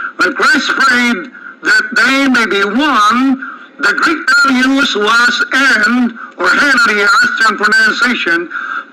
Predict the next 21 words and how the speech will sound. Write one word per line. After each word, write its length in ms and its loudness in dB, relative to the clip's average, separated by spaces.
just 320 0
like 320 0
in 160 -2
John 400 0
ten 240 2
thirty, 420 2
to 160 2
show 560 0
the 240 -2
eternity 560 0
to 240 0
the 80 2
believers 540 0
and 140 2
not 400 -2
the 240 0
being 400 2
one 280 2
in 160 0
nature 520 0
or 80 0